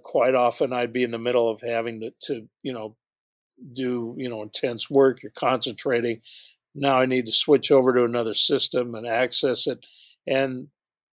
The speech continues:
this, s-, the, this alter-, alternate <laughs> system, this other system would, you know, kinda crap out.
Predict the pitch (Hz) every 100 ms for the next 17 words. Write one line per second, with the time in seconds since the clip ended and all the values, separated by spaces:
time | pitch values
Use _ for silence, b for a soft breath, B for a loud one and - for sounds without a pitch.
0 | _ 143 123 127 127 - - - - _
1 | _ _ _ _ _ - - - - 143
2 | 131 120 117 117 - _ _ _ _ _
3 | _ _ _ _ _ _ _ 123 127 -
4 | - 127 - - 147 139 123 139 135 -
5 | 123 110 - - - - - 120 139 110
6 | 104 165 131 123 - 139 117 123 104 B
7 | B B B _ _ 143 131 113 _ -
8 | 170 120 - 123 113 - 117 107 - 110